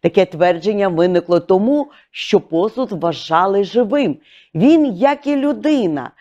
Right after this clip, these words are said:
народжувався, жив і помирав. Надщерблений, розбитий глечик чи тарілку прийнято було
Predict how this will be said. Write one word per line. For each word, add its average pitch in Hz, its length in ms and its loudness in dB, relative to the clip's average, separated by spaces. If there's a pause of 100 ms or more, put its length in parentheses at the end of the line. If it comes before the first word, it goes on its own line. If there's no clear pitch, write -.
(260)
народжувався, 190 1300 2 (160)
жив 147 640 0
і 196 40 -2
помирав. 269 640 2 (340)
Надщерблений, 170 1120 0
розбитий 185 640 -2
глечик 165 640 0
чи - 140 -12
тарілку 170 760 -2 (340)
прийнято 285 540 2
було 240 540 2